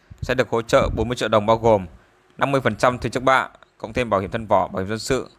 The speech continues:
Giá sau hỗ trợ là năm trăm mười lăm triệu đồng. Bản số ba, đó chính là bản Ertiga Sport có cái giá niêm yết là năm trăm năm mươi chín triệu đồng, sẽ được hỗ trợ bốn mươi triệu đồng, bao gồm năm mươi phần trăm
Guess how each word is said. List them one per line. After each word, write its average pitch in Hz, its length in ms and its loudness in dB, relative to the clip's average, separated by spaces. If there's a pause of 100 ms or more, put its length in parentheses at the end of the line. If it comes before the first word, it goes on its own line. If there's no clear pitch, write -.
(1040)
Giá 110 300 4
sau 127 180 2
hỗ 139 120 0
trợ 127 200 0
là 104 180 4
năm 120 180 0
trăm 123 180 -2
mười 113 100 -2
lăm 117 140 -2
triệu 113 140 -6
đồng. 101 280 4 (380)
Bản 92 200 0
số 110 140 -6
ba, 127 340 4
đó 107 120 -4
chính 127 120 -10
là 123 60 -6
bản 92 280 -4
Ertiga 120 480 0
Sport - 360 2 (500)
có 104 120 -4
cái 117 100 -4
giá 107 120 2
niêm 120 140 -2
yết 135 160 0
là 110 80 2
năm 120 220 0
trăm 123 200 0
năm 120 120 0
mươi 123 100 -6
chín 113 140 -6
triệu 120 100 -4
đồng, 110 340 4
sẽ - 160 -8
được 120 120 -4
hỗ 117 140 -8
trợ 113 200 -4
bốn 113 160 -6
mươi 123 80 -8
triệu 120 120 -6
đồng, 107 320 2
bao 117 120 -2
gồm 107 200 2 (640)
năm 127 200 -2
mươi 131 80 -2
phần 113 160 -4
trăm 120 220 0